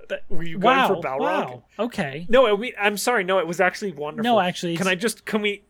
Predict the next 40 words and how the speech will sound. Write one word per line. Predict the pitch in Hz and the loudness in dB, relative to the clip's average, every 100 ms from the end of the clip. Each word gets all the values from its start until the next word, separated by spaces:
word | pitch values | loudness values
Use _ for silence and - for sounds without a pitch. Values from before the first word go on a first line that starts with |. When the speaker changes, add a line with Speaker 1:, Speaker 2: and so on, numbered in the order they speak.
| - | -4
Speaker 2:
no, | 196 180 | 0 0
you're | 170 180 | 0 -4
deflecting. | 190 - 226 - 131 | -4 -2 -2 -2 -8
Let's | 147 156 | -8 -4
cycle | - 214 196 | -4 -2 0
back | 180 - | -2 -2
to, | 165 143 - - _ - | -10 -10 -16 -20 _ -14
did | 156 | -8
you | 202 | 0
say | 240 | 2
Baylor | 196 127 175 196 196 208 196 196 _ _ - | 2 0 -2 0 0 0 -2 -8 _ _ -10
and | 160 | -10
then | 160 | -6
go | |
to | 165 | -6
Gandalf | 147 156 160 160 156 - - | -4 -4 -2 -2 -2 -6 -10
and | 151 151 | -10 -8
was | 143 127 | -12 -8
Balrog | 151 147 175 202 202 - | -4 -2 0 0 -2 -6
the, | - 156 | -10 -6
like, | 151 147 - _ | -4 -6 -8 _
juxtaposition | - 147 - 170 123 135 139 165 | -8 -6 -6 -10 -10 -10 -10 -8
between | 147 127 131 | -10 -10 -12
the | 160 | -10
two | - 185 | -10 -8
there? | 202 214 | -6 -6
Is | - | -8
that | 131 | -8
what | 143 | -10
happened? | 135 139 | -12 -10
Speaker 1:
Well, | 226 | -8
ba-, | 180 135 208 226 | -8 -6 -8 -6
a | 170 | -4
ba-, | 202 208 220 208 | -2 -4 -6 -6
isn't | 214 220 | -4 -6
a | |
Balor | 165 165 180 180 | -6 -6 -4 -4
when | 165 160 | -6 -8
he | 156 | -10
fought? | - 160 202 | -8 -8 -8